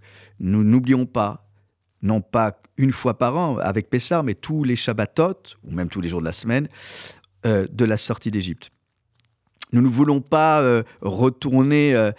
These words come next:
euh, aux erreurs du passé, euh, euh, qui ont entravé cette délivrance, et afin précisément de ne pas endurcir nos cœurs, comme cela a pu être fait ou,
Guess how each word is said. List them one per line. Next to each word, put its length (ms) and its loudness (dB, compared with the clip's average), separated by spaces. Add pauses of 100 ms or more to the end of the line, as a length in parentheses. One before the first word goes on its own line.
(280)
euh, 360 -6 (100)
aux 120 4
erreurs 460 2
du 120 -8
passé, 580 0
euh, 200 0 (540)
euh, 340 -4 (200)
qui 340 0 (160)
ont 220 -2
entravé 480 -2
cette 160 -8
délivrance, 680 -8 (680)
et 120 4
afin 340 -2
précisément 580 -4
de 100 0
ne 60 2
pas 140 0
endurcir 480 0
nos 120 2
cœurs, 340 -4 (840)
comme 160 -4
cela 200 -2
a 40 -2
pu 580 0 (300)
être 500 -4
fait 1120 -2
ou, 300 -10